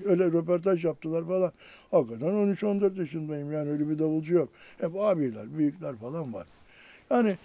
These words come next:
bizim macera Alman Lisesi konseriyle başladı. Ondan sonra, e,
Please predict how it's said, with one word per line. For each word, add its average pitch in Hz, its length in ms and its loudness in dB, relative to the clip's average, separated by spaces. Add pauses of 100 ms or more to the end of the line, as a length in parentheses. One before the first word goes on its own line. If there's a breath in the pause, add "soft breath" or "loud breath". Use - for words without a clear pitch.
(240 soft breath)
bizim 202 200 4
macera 170 680 6
Alman 208 400 2
Lisesi 170 320 -2
konseriyle 165 640 2
başladı. 151 540 0 (640 soft breath)
Ondan 214 360 4
sonra, 165 380 4 (1300 soft breath)
e, 165 340 2